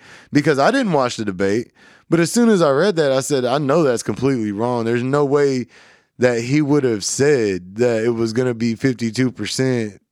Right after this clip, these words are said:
<laughs> tax on somebody that's making that much." Now, fifty-two percent is crazy anyway. But, I mean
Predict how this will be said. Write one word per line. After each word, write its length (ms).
<laughs> 200
tax 680
on 300
somebody 480
that's 260
making 440
that 240
much." 520
Now, 160
fifty-two 400
percent 320
is 100
crazy 460
anyway. 400
But, 400
I 100
mean 600